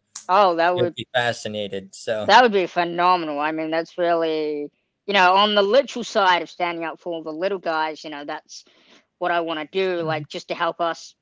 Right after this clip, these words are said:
Speaker 1: as little people feel like there's a, and I mean, overall arcing,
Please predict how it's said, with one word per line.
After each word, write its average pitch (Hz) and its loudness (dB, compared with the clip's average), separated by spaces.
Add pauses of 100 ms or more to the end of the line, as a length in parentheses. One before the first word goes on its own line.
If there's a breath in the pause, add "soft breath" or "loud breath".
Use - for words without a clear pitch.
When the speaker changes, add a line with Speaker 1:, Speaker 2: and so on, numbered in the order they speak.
(680)
Speaker 1:
as 180 -2
little 180 -4
people 156 -8
feel 185 -2
like 165 -2
there's 160 -2
a, 156 -2 (300 loud breath)
and 294 2
I 311 8
mean, 311 4
overall 277 8
arcing, 196 4